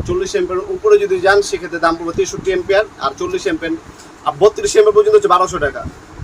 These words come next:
বত্রিশ, আহ, চল্লিশ আর তেষট্টি অ্যাম্পিয়ার নিলে দাম পড়বে হচ্ছে আপনার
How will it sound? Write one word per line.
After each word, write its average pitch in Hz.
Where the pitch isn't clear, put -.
বত্রিশ, 190
আহ, 175
চল্লিশ 214
আর 147
তেষট্টি 202
অ্যাম্পিয়ার 196
নিলে 196
দাম 185
পড়বে 175
হচ্ছে 170
আপনার 180